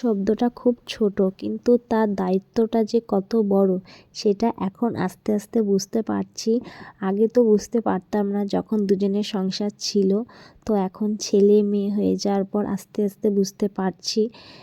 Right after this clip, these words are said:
যে কতটা দায়িত্ব থাকে একটা সংসারের উপরে। তো দেখো, তোমাদের সাথে গল্প করতে করতে কিন্তু রান্না হয়ে গেছে আমার। তো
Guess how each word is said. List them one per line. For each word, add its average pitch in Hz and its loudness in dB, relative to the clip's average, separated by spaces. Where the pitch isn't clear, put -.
যে 196 0
কতটা 208 -2
দায়িত্ব 185 -4
থাকে 196 -4
একটা 202 -10
সংসারের 196 -4
উপরে। 190 -6
তো 285 0
দেখো, 196 -2
তোমাদের 196 0
সাথে 202 -6
গল্প 175 -4
করতে 196 -6
করতে 202 -8
কিন্তু 208 -2
রান্না 175 -2
হয়ে 180 -2
গেছে 180 -8
আমার। 240 -2
তো - -12